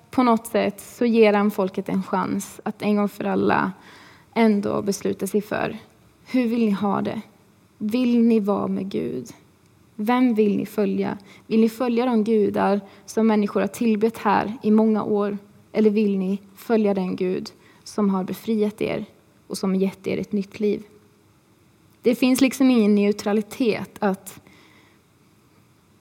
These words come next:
"Ja, men jag följer ingenting." Utan på något sätt så, antingen så följer ni Gud eller så hittar ni andra avgudar. Och historien bekräftar att det är så det är.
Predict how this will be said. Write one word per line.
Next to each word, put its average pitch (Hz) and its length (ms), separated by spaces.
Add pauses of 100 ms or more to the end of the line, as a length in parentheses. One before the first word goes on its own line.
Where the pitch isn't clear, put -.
(360)
"Ja, 226 100
men 202 320 (320)
jag 208 240
följer 202 380
ingenting." 202 720 (560)
Utan 233 220
på 247 60
något 262 300
sätt 214 220
så, 202 340 (1000)
antingen 247 340
så 285 120
följer 233 200
ni 208 120
Gud 240 320
eller 202 140
så 196 140
hittar 254 260
ni 208 80
andra 208 360
avgudar. 190 640 (800)
Och 226 140
historien 233 440
bekräftar 196 580
att 185 180
det 190 60
är 190 60
så 196 300
det 185 100
är. 214 380